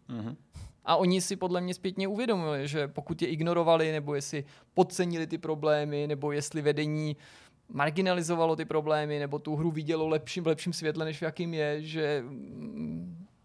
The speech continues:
Speaker 2: nakonec ta srážka s tou
Speaker 1: Hmm.
Speaker 2: realitou asi byla tvrdší, nebo
Speaker 1: Mhm.
Speaker 2: odpovídala tomu. Já vlastně si nemyslím, že by běžný vývojář v tom studiu byl překvapený tím, že se ta konzolová verze hráčům nelíbí.
Speaker 1: Hmm.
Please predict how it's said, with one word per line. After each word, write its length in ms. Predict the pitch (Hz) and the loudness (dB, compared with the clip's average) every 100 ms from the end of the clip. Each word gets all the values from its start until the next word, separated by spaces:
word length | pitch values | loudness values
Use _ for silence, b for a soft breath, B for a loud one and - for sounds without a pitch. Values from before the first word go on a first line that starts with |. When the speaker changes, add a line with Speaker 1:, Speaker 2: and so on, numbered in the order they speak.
| b b b | b b b
Speaker 2:
nakonec 380 | 156 156 190 170 | -2 4 2 2
ta 80 | 165 | -4
srážka 380 | - 156 151 170 | 0 0 0 -2
s 40 | |
tou 80 | - | 0
Speaker 1:
Hmm. 100 | 175 | 2
Speaker 2:
realitou 360 | 165 165 165 170 | 4 2 2 0
asi 180 | 156 175 | 0 0
byla 160 | 170 | 0
tvrdší, 320 | 175 - - | 0 -4 -2
nebo 200 | 156 143 | -2 0
Speaker 1:
Mhm. 120 | 131 123 | 0 2
Speaker 2:
odpovídala 420 | 165 170 160 165 | 0 2 4 2
tomu. 180 | 170 170 | 2 6
Já 200 | 175 165 | 8 8
vlastně 240 | 160 190 | 4 2
si 120 | 185 | 2
nemyslím, 480 | 190 226 226 170 143 | 2 2 0 -2 -4
že 100 | 147 | -4
by 200 | 147 147 B B - | -4 -4 B B 6
běžný 400 | 165 175 185 190 | 8 8 6 0
vývojář 360 | 160 151 151 151 | 0 2 2 2
v 40 | |
tom 100 | 180 | -4
studiu 360 | - 170 156 156 | -4 -2 0 2
byl 140 | 160 | 0
překvapený 600 | - 170 160 160 160 170 | 0 -2 -2 -2 -2 -2
tím, 320 | 160 147 151 | -2 -2 -2
že 100 | 151 | -4
se 100 | 151 | -4
ta 120 | 160 | -4
konzolová 520 | 156 160 160 156 156 156 | -2 0 0 2 4 4
verze 380 | 156 151 156 | 2 2 2
hráčům 420 | 160 160 156 - 180 | 4 4 2 0 0
nelíbí. 500 | 180 208 180 135 - | 0 -2 -4 -6 -4
Speaker 1:
Hmm. 260 | 123 117 | -4 -6